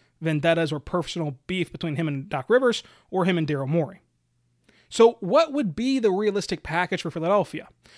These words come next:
Because I, I don't think that Morey, and this is important to this conversation,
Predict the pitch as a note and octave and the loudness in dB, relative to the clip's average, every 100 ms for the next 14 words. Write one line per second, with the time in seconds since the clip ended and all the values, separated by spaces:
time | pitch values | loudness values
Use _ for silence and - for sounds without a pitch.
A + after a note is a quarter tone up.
0 | - A#3+ B3 C4+ B3+ C4 G3 D4 D#4+ - | -6 0 2 4 4 2 2 0 -2 -4
1 | C4+ A#3+ G3+ F#3 A3+ A#3 G3 F3+ G#3 - | -2 -2 0 0 2 4 4 2 -2 -4
2 | F#3+ - G#3 F#3+ E3+ E3+ - G3+ E3+ - | -4 0 0 0 -4 -4 -2 -4 -4 -4
3 | D#3+ G3 | -2 -4